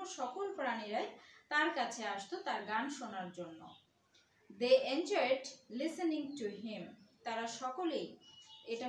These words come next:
শুনে উপভোগ করত। Please teach us how to song, the animal asked, অর্থাৎ অন্য প্রাণীরা বলতো, "আমাদেরকেও শেখাও কিভাবে তুমি গান গাও।" But Blaster always answered in the same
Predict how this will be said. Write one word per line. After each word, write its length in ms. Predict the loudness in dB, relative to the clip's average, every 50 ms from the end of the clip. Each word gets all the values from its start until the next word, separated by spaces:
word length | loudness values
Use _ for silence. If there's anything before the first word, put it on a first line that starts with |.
| -6 -4
শুনে 220 | -2 0 2 2 2 2
উপভোগ 400 | 0 -2 -4 -6 -4 -4 -4 -4 -6 -6 -8
করত। 240 | -8 -8 -8 -8 -8 -8 -8 -8 -10 -14 -20 _ _ _ _ _ _ 0
Please 300 | 2 4 4 4 2 -2 -8 -14 -18 -20 -8 -2 -2
teach 260 | 0 0 0 0 2 2 2
us 120 | 2 0 -4 -8 -14 -16 -20 -6 0
how 140 | 2 4 4 4 4 2
to 80 | -2 -4 -4 -4 -4
song, 220 | -2 -2 -2 -4 -8 -12 -18 -20 _ -12 -8 -6
the 80 | -4 -4 -4
animal 320 | -6 -6 -6 -6 -6 -6 -6 -8 -12 -16 _ -4 -2 -2 -2
asked, 240 | -2 -4 -10 -14 -16 -14 -8 -6 -6
অর্থাৎ 360 | -4 -4 -4 -4 -4 -4 -4
অন্য 160 | -6 -4 -4 -4 -4 -2
প্রাণীরা 380 | 0 0 0 0 0 0 0 0 0 -4
বলতো, 260 | -6 -6 -6 -6 -6 -4 -6 -6 -10 -16 -20 -20 -20 _ _ -6 0 2
"আমাদেরকেও 500 | 4 4 4 4 2 -2 0 0 0 0
শেখাও 440 | 0 -2 -6 -6 -6 -4 -2 -2 -2 -4 -4 -6
কিভাবে 340 | -6 -4 -2 -2 -2 -2 -2
তুমি 260 | -4 -4 -6 -6 -6 -4
গান 240 | -4 -4 -4 -4 -6 -8 -10
গাও।" 160 | -10 -10 -12 -14 -16 -20 _ _ _ _ _ _ _ -12 -6 -4
But 180 | -4 -4 -4 -6 -12 -18 _ _ _ _ _ _ _ _ _ -2
Blaster 460 | 2 4 6 6 4 4 2 4 4 6 6 4
always 340 | 4 4 2 2 0 0 -2 -6 -10 -10 -6 -4 -2
answered 460 | -2 -2 -2 0 0 0 0 0 -4 -6 -12 -18 _ _ _ _ -10 -6 -2
in 100 | 0 0 0 0 0 0
the 120 | 0 0 0 -2 -4 -6 -6 0
same 260 | 2 2 4 4 2